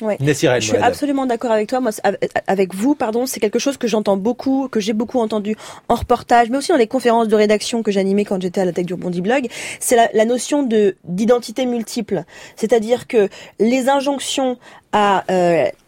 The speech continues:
Speaker 1: l'assignation dite républicaine, très, euh, monochrome, où on serait vu comme un, étant un bon Français parce qu'on aurait mis de côté tout ce qui est de l'ordre, euh, de, euh, des autres identités,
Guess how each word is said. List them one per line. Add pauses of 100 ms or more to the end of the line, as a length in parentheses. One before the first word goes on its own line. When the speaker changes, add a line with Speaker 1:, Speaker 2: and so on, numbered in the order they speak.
(120)
Speaker 1:
l'assignation
dite
républicaine,
très, (320)
euh,
monochrome, (240)
où
on
serait
vu
comme
un, (180)
étant
un
bon
Français (220)
parce
qu'on
aurait
mis
de
côté (260)
tout
ce
qui
est (200)
de
l'ordre, (300)
euh,
de,
euh, (260)
des
autres
identités,